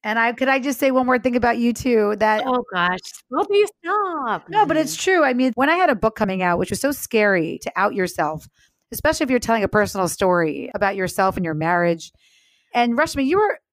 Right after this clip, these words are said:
Speaker 1: y-, you're busy as hell, and you were, you always gave me time last year. And so, and I know your time is diamonds. So I just wanna appreciate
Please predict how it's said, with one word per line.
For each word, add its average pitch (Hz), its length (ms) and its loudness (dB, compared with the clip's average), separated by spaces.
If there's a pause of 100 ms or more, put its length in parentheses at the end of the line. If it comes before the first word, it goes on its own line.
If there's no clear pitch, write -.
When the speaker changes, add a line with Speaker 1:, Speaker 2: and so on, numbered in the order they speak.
Speaker 1:
y-, 240 160 -4
you're 311 180 2
busy 254 420 0
as 214 80 0
hell, 214 400 2
and 202 180 0
you 277 120 0
were, 302 100 0
you 269 260 -2
always 302 320 2
gave 262 180 -4
me 233 140 -4
time 202 320 -4
last 160 300 -4
year. 139 280 -4
And 220 160 0
so, 254 200 0
and 254 120 0
I 269 60 0
know 277 180 0
your 320 200 -2
time 254 240 0
is 220 100 2
diamonds. 170 500 -2 (380)
So 269 100 2
I 262 60 4
just 302 220 -4
wanna 302 260 2
appreciate 233 640 0